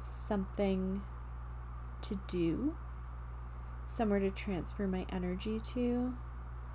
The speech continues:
um, that wasn't physical movement,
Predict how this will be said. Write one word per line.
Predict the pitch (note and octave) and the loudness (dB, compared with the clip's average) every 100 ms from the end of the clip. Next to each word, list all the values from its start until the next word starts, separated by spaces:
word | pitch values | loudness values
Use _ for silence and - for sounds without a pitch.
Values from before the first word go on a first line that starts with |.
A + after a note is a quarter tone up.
| - - - - - - - | -8 -6 -6 -6 -6 -6 0
um, | G#3+ G3 F#3 F#3 - - | 2 4 2 -2 -2 0
that | G#3 - | 0 0
wasn't | F#3 F#3+ F#3+ F#3+ F#3 - | 2 2 4 0 0 -2
physical | F#3+ F#3+ - F#3+ | 0 0 -2 -2
movement, | G3 - - - - - - - | -2 -4 -6 -6 -6 -6 -6 -6